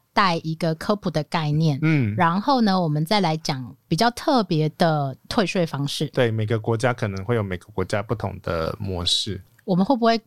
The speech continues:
Speaker 1: 勾引出来某些人的退税伤心往事？
Speaker 2: 不会吧？退税有什么伤心往事？就没得退而已啊。
Speaker 1: 没退到。
Speaker 2: <laughs> 有啊，那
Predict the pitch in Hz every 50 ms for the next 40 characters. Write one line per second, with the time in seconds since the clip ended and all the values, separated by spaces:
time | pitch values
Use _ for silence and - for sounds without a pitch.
0 | _ - 240 226 233 240 240 - 185 170 156 156 - - - 214 214 208 185 175
1 | 175 185 170 156 160 - - 185 185 190 175 156 151 151 160 156 - - - 214
2 | 180 170 - - 190 180 165 - - 165 160 170 165 - 156 160 160 151 143 117
3 | 110 120 - - - 143 123 - _ _ _ - 143 175 208 190 147 139 123 107
4 | 98 95 98 - 160 147 139 151 147 131 107 131 117 101 107 101 101 - 127 117
5 | 120 123 107 92 95 101 120 123 117 104 95 107 101 92 - 113 95 87 85 85
6 | 85 82 82 - _ _ _ _ _ 196 185 156 160 - 196 175 151 - 170 147
7 | - - 165 - - - - 330 320 - 285 - - - 311 370 - - - 349
8 | 285 - - - - - - 127 127 127 139 156 165 180 196 208 214 - _ -
9 | - - - - - 156